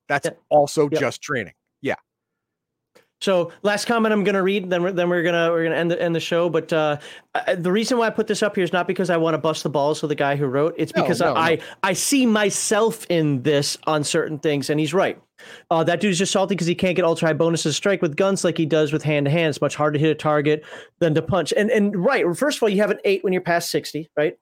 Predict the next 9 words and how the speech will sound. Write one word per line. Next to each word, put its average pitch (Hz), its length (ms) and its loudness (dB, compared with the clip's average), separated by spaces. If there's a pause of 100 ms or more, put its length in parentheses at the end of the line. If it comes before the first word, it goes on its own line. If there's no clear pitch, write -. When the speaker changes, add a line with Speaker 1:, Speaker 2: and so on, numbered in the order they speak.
Speaker 2:
Sixty - 260 -10
feet. 151 240 -8 (320)
And 190 180 4
y-, 175 240 0
you're 190 180 -2
right, 208 180 2
it 180 120 2
is 285 160 0
harder. 165 280 0